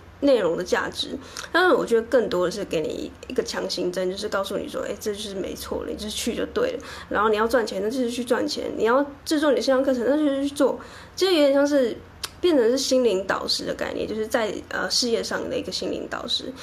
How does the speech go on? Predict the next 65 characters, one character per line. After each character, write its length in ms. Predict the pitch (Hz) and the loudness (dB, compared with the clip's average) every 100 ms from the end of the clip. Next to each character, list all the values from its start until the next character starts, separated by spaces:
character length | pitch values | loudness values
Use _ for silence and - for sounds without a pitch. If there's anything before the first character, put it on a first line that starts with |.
| - - | -16 -4
所 160 | 311 | 2
以 20 | |
为 140 | 311 339 | 4 2
什 100 | 262 | 2
么 140 | 170 | 0
你 180 | 160 - | -2 -4
会 160 | - 247 | 0 0
需 220 | 240 226 | 0 0
要， 260 | 220 190 - - - - | 0 0 -4 -8 -12 -12
呃， 240 | - 196 185 | -6 -4 -2
就 160 | 247 | 2
是 160 | 247 254 | 2 2
各 220 | 254 233 | 4 4
位 100 | 220 | 4
创 220 | 214 208 | 0 -2
作 100 | 202 | -2
者、 340 | - - - - | -4 -6 -6 -6
各 80 | - | -4
位 100 | 196 | -4
Podcaster， 500 | 190 - 190 196 196 - | -2 -2 -2 -6 -8 -6
你 100 | - | -6
需 240 | - - | -6 -2
要 240 | 254 233 208 | 2 2 2
一 20 | |
个 80 | 190 | 0
导 160 | - | -2
师 140 | - - | -4 -4
或 60 | |
教 180 | 190 - | -4 -2
练， 160 | - - | -2 -4
就 20 | |
是， 160 | - - - - - - - - - - - | -6 -8 -12 -18 -20 -20 -20 -20 -20 -18 -4
呃， 400 | 220 190 170 165 | 0 2 0 2
你 180 | 185 247 | 2 2
很 80 | |
会 100 | 202 | 0
创 220 | 196 214 190 | -4 -4 -4
作， 140 | 190 | -2
但 120 | 208 | -2
是 120 | 208 | -4
你 100 | 196 | -6
必 220 | - 262 233 | 0 0 0
须 180 | 220 | -2
要 220 | 202 196 196 | 0 0 0
在 100 | 202 | -2
你 60 | |
的 80 | - | -4
创 180 | 220 196 | -4 -4
作 80 | 196 | -2
里 80 | |
面 180 | 175 185 - | -2 -4 -2
加 220 | 220 208 | 0 2
入 180 | 220 185 | 0 -2
一 80 | - | -4
个 340 | - 76 - - - - - | -4 -4 -6 -8 -10 -16 -10
盈 240 | - 208 233 | -2 0 2
利 160 | 269 | 2
的 200 | 214 - | 2 -2
这 120 | - 180 | -2 -4
个， 360 | - - - - | -4 -6 -6 -6
就 140 | 214 | -6
是 160 | 214 196 | -6 -4
算 280 | - 185 - | -4 -2 -4
元 220 | 190 220 | -2 -2
素。 300 | 269 262 | 0 -2